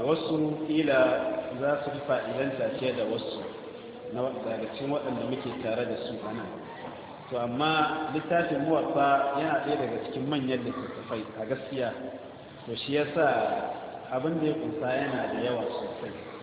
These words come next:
To wannan bayani kuma musamman ɗaliban ilimi, a, za su amfana da su sosai.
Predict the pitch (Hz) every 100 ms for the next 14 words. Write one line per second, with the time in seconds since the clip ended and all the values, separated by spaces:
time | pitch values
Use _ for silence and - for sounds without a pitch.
0 | - - - - - - 117 135 160 156
1 | 123 127 147 147 127 131 139 131 123 147
2 | 151 131 113 117 113 113 120 139 147 135
3 | 123 143 156 - - 120 113 110 127 143
4 | - 113 107 131 131 113 107 - 117 -
5 | 104 98 135